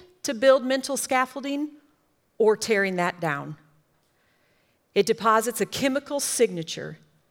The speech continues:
Her research has shown that from a th-, time a thought enters into your brain until it creates one of these signatures is about ten minutes. Ten minutes for that scaffolding to complete the structure of the cell.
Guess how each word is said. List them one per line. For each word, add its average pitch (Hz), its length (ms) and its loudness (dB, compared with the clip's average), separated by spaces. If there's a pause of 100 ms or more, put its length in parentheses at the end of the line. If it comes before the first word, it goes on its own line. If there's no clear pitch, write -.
(880)
Her 220 160 2
research 240 720 0 (200)
has 214 140 -2
shown 254 300 2
that 214 160 2
from 202 180 -2
a 185 60 0
th-, - 180 -10
time 269 280 2
a 220 40 -2
thought 233 360 2
enters 254 420 -4
into 247 380 -6
your 320 100 -2
brain 196 540 -2 (440)
until 220 360 0
it 240 180 2
creates 254 840 0 (280)
one 214 120 -6
of 220 80 -6
these 240 140 -6
signatures 180 760 -4 (480)
is 202 160 2
about 170 340 0
ten 165 260 -6
minutes. - 500 -10 (920)
Ten 269 220 4
minutes 202 320 0
for 185 100 -4
that 175 180 0
scaffolding 165 680 -6 (140)
to - 100 -8
complete 170 480 -10
the 170 60 -10
structure 156 480 -8
of 143 80 -12
the 151 60 -10
cell. - 360 -10